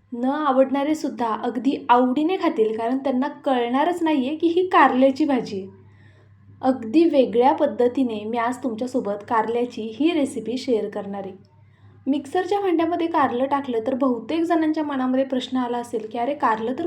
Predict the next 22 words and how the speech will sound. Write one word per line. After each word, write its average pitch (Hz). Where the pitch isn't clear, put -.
खूप 349
जास्त 320
कडू 254
होणार." 208
मी 311
खात्रीने 294
सांगतेय, 277
जे 311
शंभर 311
टक्के 330
कारलं 285
कडू 277
असतं 277
ना, 233
ते 311
अ-, 330
फक्त -
आणि 349
फक्त 311
दहा 262
टक्के 277
राहील. 202